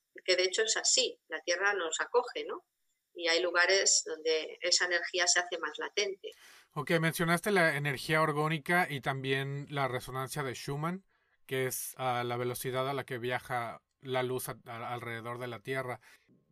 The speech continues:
Speaker 2: ¿Cuáles son las características de, de estas pirámides? ¿Por qué se dan todos estos eventos?
Speaker 1: Vale, porque, a ver, hay como unos criterios científicos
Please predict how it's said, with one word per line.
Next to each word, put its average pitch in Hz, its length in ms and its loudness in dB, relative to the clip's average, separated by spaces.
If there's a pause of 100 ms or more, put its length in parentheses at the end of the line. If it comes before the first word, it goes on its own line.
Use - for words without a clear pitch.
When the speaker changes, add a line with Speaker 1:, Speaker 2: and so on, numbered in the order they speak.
(220)
Speaker 2:
¿Cuáles 226 300 0
son 226 120 -4
las 226 140 0
características 156 880 -2
de, 123 560 0
de 139 200 -2
estas 160 300 -2
pirámides? 139 520 -2
¿Por 135 180 -6
qué 165 160 -2
se 185 160 -6
dan 165 180 -2
todos 151 380 -2
estos - 800 -8 (480)
eventos? 131 880 -8 (800)
Speaker 1:
Vale, 170 400 4
porque, 208 500 4 (220)
a 196 140 4
ver, 202 180 4
hay 254 260 4
como 277 200 2
unos 254 200 4
criterios 233 520 6
científicos 190 1300 0